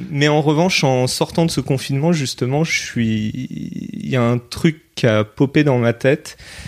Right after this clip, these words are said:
et je me suis dit, alors je pense pas à ton émission tout le temps, hein, j'y pensais <laughs> par rapport à moi, mais je me suis dit, mais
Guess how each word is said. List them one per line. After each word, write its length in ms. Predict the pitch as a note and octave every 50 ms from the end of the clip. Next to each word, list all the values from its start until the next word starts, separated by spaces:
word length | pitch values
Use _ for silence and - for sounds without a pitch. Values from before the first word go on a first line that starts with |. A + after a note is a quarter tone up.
| - - - - _ _ _ _ -
et 280 | C#3 B2+ B2 B2 A#2+ A#2+
je 200 | A#2 A#2 A#2 C3+
me 100 | B2+ B2
suis 200 | - - - B2
dit, 60 | B2+
alors 140 | D3 B2+ G2+
je 80 | - G#3+
pense 220 | - A#2 - -
pas 140 | C3 B2 A#2+
à 40 | A#2
ton 200 | - - A#2 A#2+
émission 340 | A#2 A#2+ A#2 A2 - - B2
tout 120 | A#2+ - C3
le 40 |
temps, 200 | - D3+ D3 C3+
hein, 100 | A#2+ A2+
j'y 140 | B2 A2+ A#2
pensais 320 | - B2 A2+ - - - D3 C#3+ D#3
<laughs> 140 | D3+ B2+ -
par 100 | C#3+ A#2 G#2+
rapport 260 | B2 A#2+ - C3 A#2+
à 80 | B2+
moi, 180 | C#3 D3+ D#3+ D#3
mais 200 | C#3+ C3 B2 B2 - - - - - - - - _ -
je 120 | - -
me 60 | B2+
suis 140 | A#2 - D3+
dit, 120 | C#3 D#3+
mais 340 | F3+ D3+ B2+ B2+ B2+ - -